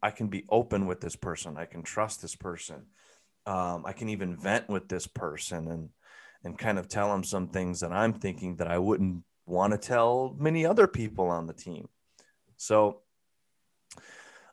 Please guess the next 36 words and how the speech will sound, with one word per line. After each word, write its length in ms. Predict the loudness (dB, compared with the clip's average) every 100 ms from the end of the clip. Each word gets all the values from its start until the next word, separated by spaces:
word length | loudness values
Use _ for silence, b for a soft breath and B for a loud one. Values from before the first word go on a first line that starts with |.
| -2
uh, 320 | 0 2 0
you 120 | -4
definitely 460 | 0 4 4 2 -4
want 280 | 0 0 0
to 260 | -2 -2
take 240 | -2 -4 -6
care 220 | 0 2
of 120 | 4
everyone 340 | 2 2 2 2
around 400 | 2 0 -2 -2
you, 320 | -4 -6 -10 -10
uh, 160 | -8 -8 -4
before 380 | -4 2 4 6
you're 160 | 6
a 40 | 4
leader. 320 | 4 2 0
Pretend 540 | -4 -6 0 2 2
that 100 | 0
you're 140 | 2 2
a 60 |
leader. 360 | 2 0 -2 -2 -6
Pretend 440 | -10 -4 -2 0
that 140 | -2 -4
you 260 | -8 -6
are 580 | 0 2 4 2 0 -6 _ _ _
part 280 | 0 2 4
of 100 | 2
a 80 | -2
group, 460 | -2 -2 -2 -4 -6
and 380 | -4 -2 -4 -8 _
if 220 | -10 -6
you 160 | -6 -6
succeed, 500 | -6 -6 -6 -6 -2
everyone 460 | -2 -2 -2 -2
succeeds. 600 | -6 -10 -12 -10 -12 -14 _ b b b b b b b b b _
And, 640 | -2 0 0 0 -2 -4